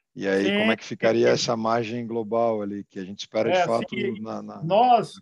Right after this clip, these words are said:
Speaker 2: já simulamos todas essas questões, né? De, ah, claro que a energia solar já tem uma margem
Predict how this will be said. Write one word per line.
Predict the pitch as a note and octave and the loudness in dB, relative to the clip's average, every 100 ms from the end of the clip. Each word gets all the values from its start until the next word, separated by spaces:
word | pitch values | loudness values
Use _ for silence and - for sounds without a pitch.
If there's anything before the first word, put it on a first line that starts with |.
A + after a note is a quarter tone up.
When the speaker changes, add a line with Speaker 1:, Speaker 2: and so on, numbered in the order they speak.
| _ _ _ _ - | _ _ _ _ -6
Speaker 2:
já | E3 G3+ | 0 0
simulamos | G3+ A3+ A3 G3+ F3+ A3 B3+ G3+ D#3+ - | 0 -6 -6 -4 0 2 2 -2 -6 -6
todas | G#3 G3+ D#3+ | -6 -4 -2
essas | F#3 F#3 F#3+ E3+ | -2 -2 -6 -10
questões, | - D#3+ - F#3+ B3 G#3 D3 | -6 -6 -2 0 2 2 0
né? | F3+ G#3 | 0 0
De, | F3+ D#3+ D3+ E3 | -2 -6 -6 -2
ah, | D#3 D3 - | 0 -2 0
claro | F3+ F#3 E3 D3+ | 4 6 4 0
que | - D3 | -8 -10
a | C#3 A#2+ A#2 _ _ _ _ _ - | -8 -12 -18 _ _ _ _ _ -2
energia | G#3 G#3+ F#3+ F3 G#3+ G3 | 0 2 0 0 0 -2
solar | - F#3 F3 F3+ E3+ | 0 0 4 4 4
já | D#3+ | 0
tem | - A3 | -2 -6
uma | G#3+ F#3 | -2 -4
margem | E3+ D#3+ F3+ F#3+ F#3+ F#3+ F3 E3 | -4 -4 2 4 4 0 -6 -14